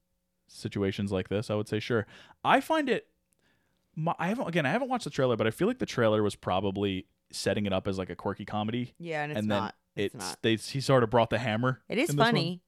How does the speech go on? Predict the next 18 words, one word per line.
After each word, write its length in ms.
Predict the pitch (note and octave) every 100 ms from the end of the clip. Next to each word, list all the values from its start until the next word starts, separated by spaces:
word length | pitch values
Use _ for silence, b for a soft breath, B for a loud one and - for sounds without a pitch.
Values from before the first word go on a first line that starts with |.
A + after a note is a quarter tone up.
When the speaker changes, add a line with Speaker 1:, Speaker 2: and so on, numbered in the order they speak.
| _ -
Speaker 1:
It 100 | A3+
is. 140 | D3
There's 120 | C#3+ D3
a 60 |
lot 200 | C#3 B2+
of 40 | A2+
funny 160 | G#2+
parts 240 | F#2+ F#2 -
in 60 |
this 100 | E2+
Speaker 2:
But 120 | - D#3
Speaker 1:
movie. 160 | D#3+ _
Speaker 2:
it's 200 | - - _ -
a 40 |
comedy 320 | D#3+ E3+ D3 C3
drama. 520 | C3+ C3+ B2+ B2 A#2+ - -
Speaker 1:
For 100 | G#2
sure. 260 | F#2+ D#2